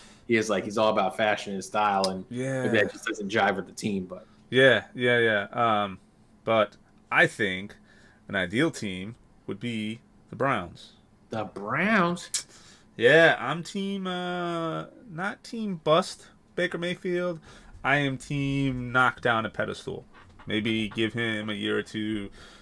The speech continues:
Speaker 2: to sort of sit back and take in watching someone who could come in as a leader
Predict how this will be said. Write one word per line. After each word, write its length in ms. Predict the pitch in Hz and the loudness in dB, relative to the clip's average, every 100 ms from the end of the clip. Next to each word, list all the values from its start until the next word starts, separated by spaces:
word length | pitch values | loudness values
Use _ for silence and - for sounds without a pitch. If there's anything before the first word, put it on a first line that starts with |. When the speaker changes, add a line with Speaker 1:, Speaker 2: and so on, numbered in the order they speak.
| - | -14
Speaker 2:
to 120 | - | -10
sort 200 | 104 110 | -6 -4
of 60 | 98 | -4
sit 240 | - 113 | -6 -4
back 420 | - 104 104 104 | 2 4 4 2
and 100 | 92 | -4
take 320 | 85 110 101 - | -8 -6 -4 -4
in 260 | 101 95 | -6 -6
watching 640 | 95 95 90 95 95 92 85 - - _ _ _ _ _ _ _ | -6 -6 -6 -8 -8 -10 -14 -20 -20 _ _ _ _ _ _ _
someone 380 | - - 123 117 | -10 0 0 0
who 140 | 101 113 | -4 -6
could 200 | 107 - | -8 -6
come 260 | - 113 | -2 0
in 180 | 110 101 | 0 -4
as 340 | 101 107 107 | -2 -2 0
a 60 | 95 | -2
leader 540 | 92 120 123 95 101 | -4 -2 0 2 0